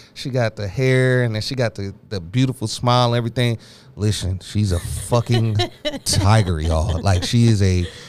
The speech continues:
Speaker 1: animal.
Speaker 2: I don't, I don't mean to be, though. It's just like, why? Out
Speaker 1: What
Speaker 2: of
Speaker 1: happened on
Speaker 2: all the
Speaker 1: Facebook?
Speaker 2: people, you mean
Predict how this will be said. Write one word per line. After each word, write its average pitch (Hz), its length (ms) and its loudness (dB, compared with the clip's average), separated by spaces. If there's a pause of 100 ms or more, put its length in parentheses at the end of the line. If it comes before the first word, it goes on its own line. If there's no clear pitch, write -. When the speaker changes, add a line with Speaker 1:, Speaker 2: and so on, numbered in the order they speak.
(340)
Speaker 1:
animal. 101 840 0 (600)
Speaker 2:
I 240 120 -6
don't, 262 400 -6 (100)
I 247 160 -2
don't 302 300 2
mean 320 280 2
to 320 100 2
be, 302 320 2
though. 214 360 0
It's 226 220 0
just 269 220 0
like, 269 340 -4
why? 254 640 -2
Out 240 120 0
Speaker 1:
What 127 60 6
Speaker 2:
of 127 40 6
Speaker 1:
happened 123 280 2
on - 60 2
Speaker 2:
all - 40 0
the 107 80 2
Speaker 1:
Facebook? 90 80 -2 (120)
Speaker 2:
people, 262 360 -8 (360)
you 247 200 -2
mean 208 440 -2